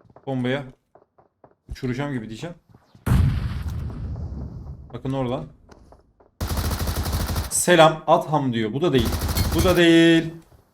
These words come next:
Kaldı geri dört tane adam. Ama hala sağdaki bölgeye hiç gitmedik. Fark ettiyseniz.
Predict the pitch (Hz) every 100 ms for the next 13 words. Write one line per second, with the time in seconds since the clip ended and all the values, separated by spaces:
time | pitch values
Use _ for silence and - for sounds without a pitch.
0 | _ _ - 131 139 160 156 175 190 -
1 | 131 147 151 - 143 143 156 131 123 -
2 | _ _ - - 139 180 175 190 196 -
3 | 165 156 160 180 185 185 - 143 139 151
4 | 175 - 151 123 110 - 123 123 127 175
5 | 160 143 156 - -